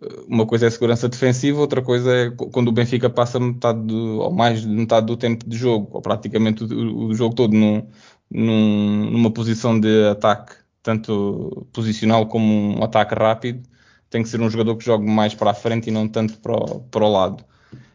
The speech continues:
E, e foi com, com base nessas alterações que o, que o Benfica depois acaba por chegar ao, ao, ao empate, até porque foi no, numa bola parada, e neste caso foi uma assistência do Weigl para, para o Rafa, o pequenino apareceu lá no,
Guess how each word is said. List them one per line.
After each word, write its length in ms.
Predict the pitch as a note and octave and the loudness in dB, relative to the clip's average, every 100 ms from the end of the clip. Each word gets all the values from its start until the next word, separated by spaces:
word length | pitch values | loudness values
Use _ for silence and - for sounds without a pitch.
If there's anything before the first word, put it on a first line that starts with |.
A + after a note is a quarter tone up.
| _ - | _ -4
E, 400 | G#2 G2+ G2+ G#2+ | 0 0 -2 -4
e 20 | |
foi 300 | - G#2+ G#2 | -2 0 0
com, 400 | G#2 G#2+ G#2+ G#2+ | 0 0 2 0
com 160 | A2 G#2+ | 0 2
base 240 | A2 G#2+ | 2 2
nessas 240 | G#2 G#2+ | -2 -2
alterações 580 | A#2+ G#2+ A2+ A2 A#2+ A#2 | -2 -2 -2 -6 -6 -8
que 140 | - A#2 | -8 -6
o, 500 | A#2 A2+ A2+ A2+ B2+ - _ | -4 -6 -6 -10 -14 -20 _
que 100 | A2+ | -2
o 40 | |
Benfica 340 | A2+ A2+ A2 | -2 -2 -2
depois 260 | G#2+ A2+ A2 | -2 -2 -2
acaba 240 | A2+ A2+ | 2 2
por 180 | A2+ A2 | 2 -2
chegar 300 | G#2+ B2 A#2 | -6 0 2
ao, 380 | G#2+ G#2+ A2 - - _ _ - | 4 2 -2 -8 -20 _ _ -4
ao, 380 | G#2+ G2+ - | 0 0 0
ao 140 | G#2 G#2+ | 0 0
empate, 340 | G#2+ B2 B2+ | 2 0 0
até 140 | B2+ A2 | -4 -6
porque 180 | - | -10
foi 220 | - G#2+ G#2+ | -8 -4 -2
no, 200 | G#2 G#2 | -2 -2
numa 200 | A2 A2+ | -2 2
bola 260 | A2+ G#2+ | 2 2
parada, 460 | A#2 A#2 A2 G#2 - | 2 2 2 -2 -4
e 60 | A2+ | -4
neste 180 | G#2+ G#2+ | -4 0
caso 280 | A2+ A2 | -2 -2
foi 180 | - A2+ | -4 -4
uma 240 | A2 A2+ A2 | -2 0 0
assistência 380 | A2 A#2 A#2+ | 0 -6 -4
do 120 | A2+ A2+ | -4 0
Weigl 360 | A#2+ A2+ A2 G#2 - | 2 2 2 -2 -6
para, 360 | - A2 G#2 G#2 | -2 2 2 0
para 180 | A2+ A2+ | -2 -2
o 60 | |
Rafa, 320 | A2 A2+ B2 | 2 0 0
o 40 | A#2 | -6
pequenino 440 | - A2+ A2 G#2+ | -6 -2 0 0
apareceu 360 | G#2+ A2 - G#2 | -2 -6 -6 -2
lá 140 | G#2+ | -2
no, 240 | G#2 G#2 | -2 -4